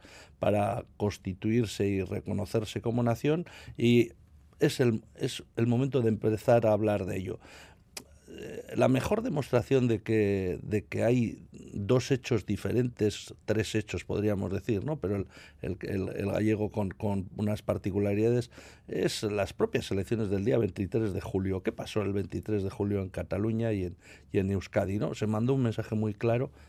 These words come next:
desde las dos comunidades políticas de que no se quería un gobierno de involución, un gobierno que negara, eh, el, el hecho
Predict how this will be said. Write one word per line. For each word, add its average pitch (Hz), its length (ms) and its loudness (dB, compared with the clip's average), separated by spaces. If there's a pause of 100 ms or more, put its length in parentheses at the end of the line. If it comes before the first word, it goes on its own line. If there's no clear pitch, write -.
(160)
desde 101 240 -2
las 98 240 -2
dos 107 280 0
comunidades 101 720 -4
políticas 113 720 -2 (380)
de 101 100 -2
que 107 100 0
no 120 140 4
se 104 160 -2
quería 104 300 2
un 95 100 -2
gobierno 101 420 0
de 98 80 0
involución, 98 720 0 (260)
un 107 120 -4
gobierno 107 420 2
que 107 120 2
negara, 101 520 0 (760)
eh, 101 640 -2 (100)
el, 98 240 -2
el 101 180 2
hecho 110 480 0